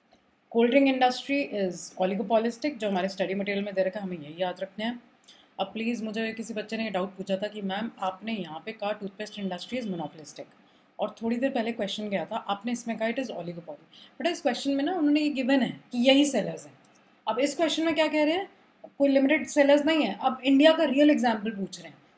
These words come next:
तो रियल example में India में there are many, many sellers, इसलिए हम उसको monopolistic बोलते हैं। Forty-five, which of the following statement is incorrect?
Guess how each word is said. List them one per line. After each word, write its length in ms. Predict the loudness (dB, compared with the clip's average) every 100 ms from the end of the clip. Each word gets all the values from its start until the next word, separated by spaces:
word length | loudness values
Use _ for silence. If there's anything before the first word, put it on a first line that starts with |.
| -6
तो 60 |
रियल 240 | 4 8 8
example 520 | 6 4 2 2 2
में 100 | 2
India 300 | 2 4 4
में 120 | 4
there 320 | 4 4 6
are 100 | 2
many, 360 | 0 0 4 4
many 260 | 4 0 -4
sellers, 500 | -4 -6 -10 -16 -16 _ _
इसलिए 200 | -4 0
हम 80 | 2
उसको 160 | 2 2
monopolistic 640 | 4 4 0 -6 -6 -8
बोलते 300 | -10 -14 -16
हैं। 80 | -20 _ _ _ _ _ _ _ _ _ _ _ _ _ _ _ _ _ _ _
Forty-five, 440 | 0 2 2 0 0
which 180 | 2 6
of 100 | 6
the 100 | 6
following 320 | 4 2 0
statement 360 | -2 -2 -2
is 100 | -2 -4
incorrect? 540 | -4 0 -2 -2 -14